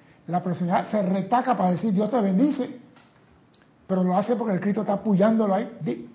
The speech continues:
dilo, dilo, dilo. Porque a veces tú dices, "Dios te bendice". Más frío que un huevo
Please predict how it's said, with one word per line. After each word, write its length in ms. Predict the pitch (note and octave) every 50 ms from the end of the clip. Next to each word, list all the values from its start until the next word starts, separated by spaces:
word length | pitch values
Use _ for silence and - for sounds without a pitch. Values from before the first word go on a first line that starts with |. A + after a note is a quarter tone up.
| - - -
dilo, 420 | E3 E3 A#3 A#3+ A#3 A3 A#3+ - - - - - -
dilo, 440 | D3+ C#3+ B3+ A#3+ G#3+ G3 G3 - - - - - -
dilo. 440 | - F3+ B3+ B3 A3+ G#3+ G#3 A3+ - - - - - - - - - - - - _ _ _ _ _ -
Porque 160 | G#3 F3+ G#3
a 40 | G3+
veces 240 | A3+ G3 B3+ A#3+ F#3+
tú 100 | C4 C4
dices, 160 | B3 G#3 - - - -
"Dios 260 | F3+ E3 F3 F#3+ G3 G3
te 120 | G#3 G3
bendice". 500 | F3 E3+ E3 E3 E3 F#3+ F#3 - E3+ D3+
Más 220 | D3+ F3 G3 G3 G3 - - -
frío 280 | - A3 A3 G#3 G3 F#3+
que 60 | F#3+
un 140 | F#3+ G3 F#3+
huevo 420 | G3+ G#3+ G#3 G#3 G3+ G3 G3 -